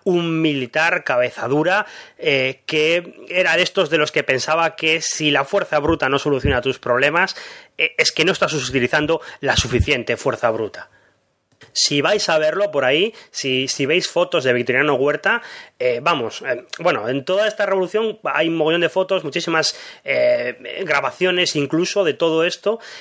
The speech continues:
eh, y se van viendo las caras de la gente. Si vais a ver la cara que tiene Victoriano Huerta, vais a ver por qué este tipo es el mal en la tierra. Victoriano Huerta tiene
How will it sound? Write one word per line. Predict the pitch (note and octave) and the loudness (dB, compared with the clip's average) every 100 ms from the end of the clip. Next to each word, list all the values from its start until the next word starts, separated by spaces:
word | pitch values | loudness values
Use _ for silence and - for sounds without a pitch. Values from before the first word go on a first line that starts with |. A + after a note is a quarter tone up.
| - | -10
eh, | D#3+ D3 C#3 - | 0 2 2 0
y | D3 | -2
se | - A#2 | 0 2
van | A#2+ | 2
viendo | B2+ D3 | 2 0
las | D3 - | 0 0
caras | C#3 B2 | 0 0
de | C#3 | 0
la | B2+ | 0
gente. | - C#3 B2 - - - | 0 -2 -2 -8 -12 -8
Si | - C#3+ | -4 0
vais | E3+ G#3+ | 0 0
a | G3+ | 0
ver | F#3 | 0
la | E3+ | 0
cara | D#3 E3 C3+ | 0 0 0
que | |
tiene | D3 E3 | 0 0
Victoriano | C3+ B2+ C#3 E3 | 0 0 0 2
Huerta, | B2+ B2+ B2+ F3+ A#3+ - | 2 0 0 0 -2 -6
vais | - C3 E3 G3 | -12 -2 -2 0
a | D#3 | 0
ver | D#3 G3+ D#3+ - | 2 0 -4 -10
por | - C#3 C3+ | -2 -2 0
qué | D3+ E3 F#3 | 0 2 2
este | D3+ C#3+ | 0 -2
tipo | C3+ D3 D#3+ | -2 0 0
es | - | 0
el | C#3+ B2+ | 0 0
mal | D3+ F#3 | 2 2
en | C3 | 2
la | A2 | -2
tierra. | G#2+ G#2+ G2+ F#2 G2 | -2 -2 -2 -6 -8
Victoriano | A#2+ E3+ G#3 | -2 0 2
Huerta | F#3 G3+ G#3 G#3+ - - - | 2 0 0 -4 -6 -20 -8
tiene | D3+ F3+ G3+ | -2 0 2